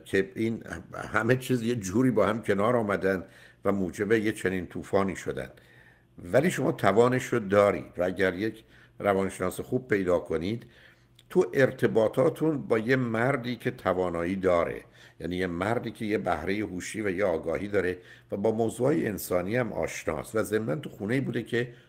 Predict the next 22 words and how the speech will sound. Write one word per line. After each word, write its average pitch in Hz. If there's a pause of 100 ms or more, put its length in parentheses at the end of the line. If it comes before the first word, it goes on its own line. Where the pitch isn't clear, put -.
خواهر 104
هم 110
داشته، 76 (1800)
چه -
بهتر 127
که 131
یه 123
بزرگتر 107
یه 107
کوچکتر 90
اقلن. - (600)
اون 180
خیلی 156
بیشتر 113
می‌تونه 87 (260)
با 82
شما 82
اون 85
ارتباط 78
رو 69 (500)
برقرار 76 (100)
کنه -